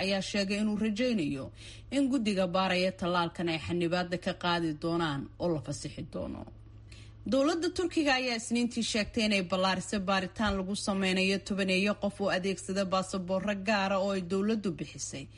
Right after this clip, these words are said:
si ay hab sharci ah ugu galaan Yurub, balse aan dib u soo laaban. Fadeexadan ayaa qabsatay warbaahinta gudaha tan iyo markii ay soo shaac baxday toddobaadkii tegay in afartan iyo saddex qof oo sitay baasaboorka gaarka ah ee midabka cawlka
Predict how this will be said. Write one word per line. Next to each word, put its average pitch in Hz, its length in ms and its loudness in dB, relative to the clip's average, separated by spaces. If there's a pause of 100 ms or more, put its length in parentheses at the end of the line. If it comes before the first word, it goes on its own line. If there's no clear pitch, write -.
(320)
si - 220 -4
ay 170 160 2
hab 180 240 2
sharci 185 320 0
ah 180 200 4
ugu 175 180 0 (100)
galaan 190 320 2
Yurub, 196 300 0
balse 165 280 -2
aan 170 220 2
dib 170 160 -2
u 160 40 -4
soo 156 220 -2
laaban. 143 420 -4 (600)
Fadeexadan 269 560 4
ayaa 208 240 4
qabsatay 190 480 -4
warbaahinta 185 640 0
gudaha 185 520 0 (420)
tan 185 240 0
iyo 175 260 0
markii 190 400 0
ay 185 180 4
soo 214 240 0
shaac 190 320 0
baxday 202 280 -2
toddobaadkii 226 720 0
tegay 147 300 -2 (400)
in 175 180 0
afartan 185 480 -2
iyo 170 180 2
saddex 180 480 -4
qof 196 180 -2
oo 151 140 -4
sitay 170 360 -4
baasaboorka 170 760 -2
gaarka 180 480 0
ah 185 140 4
ee 185 80 2
midabka 202 500 0
cawlka 214 460 0